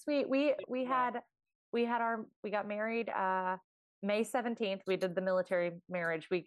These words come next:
Speaker 1: he commissioned and we immediately ran off and got married 'cause he was going to flight school. And then, um,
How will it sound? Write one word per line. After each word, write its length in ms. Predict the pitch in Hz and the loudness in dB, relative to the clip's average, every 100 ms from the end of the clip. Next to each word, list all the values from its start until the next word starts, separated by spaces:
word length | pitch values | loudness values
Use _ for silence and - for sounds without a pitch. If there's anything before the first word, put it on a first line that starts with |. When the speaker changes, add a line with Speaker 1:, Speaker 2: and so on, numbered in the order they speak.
| - | -2
Speaker 1:
he 100 | 214 | -2
commissioned 500 | 247 202 202 247 220 | 0 0 0 0 0
and 100 | 180 | 2
we 120 | 180 | 2
immediately 500 | 156 165 185 185 185 | 0 0 2 2 2
ran 200 | 170 165 | 0 0
off 140 | 160 156 | 0 -2
and 80 | 165 | -4
got 100 | 160 | -6
married 260 | 160 151 151 | -4 -4 -4
'cause 100 | 160 | -6
he 60 | 160 | -8
was 100 | 147 | -4
going 120 | 160 | -4
to 60 | 160 | -2
flight 220 | 156 - | -4 -4
school. 240 | - 165 - - - - - - | -6 -6 -8 -20 -20 -20 -14 -4
And 240 | 208 202 | -2 0
then, 260 | 196 190 190 | 0 0 0
um, 480 | 180 170 165 165 | 0 0 -4 -12